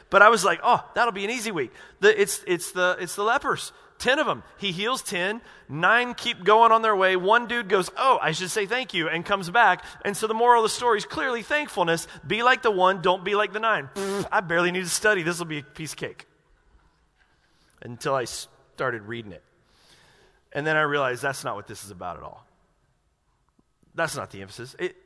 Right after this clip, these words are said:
is thankfulness good? Of course it is. Of course it is. I want my kids to be thankful. I, I, we want to be thankful people. But is that what this is really, like, is the purpose of having this in this ste-, section right here, is the purpose, like,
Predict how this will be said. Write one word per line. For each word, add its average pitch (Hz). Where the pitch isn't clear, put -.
is 160
thankfulness 151
good? 180
Of -
course -
it -
is. -
Of -
course -
it 76
is. -
I 240
want 233
my 147
kids 131
to 127
be 113
thankful. 139
I, -
I, -
we 220
want 247
to 196
be 175
thankful 151
people. 196
But 170
is 151
that 196
what 175
this 208
is 147
really, 170
like, 139
is 156
the 135
purpose -
of -
having 214
this 151
in 98
this 175
ste-, 156
section 151
right 143
here, 123
is 127
the 131
purpose, 208
like, 135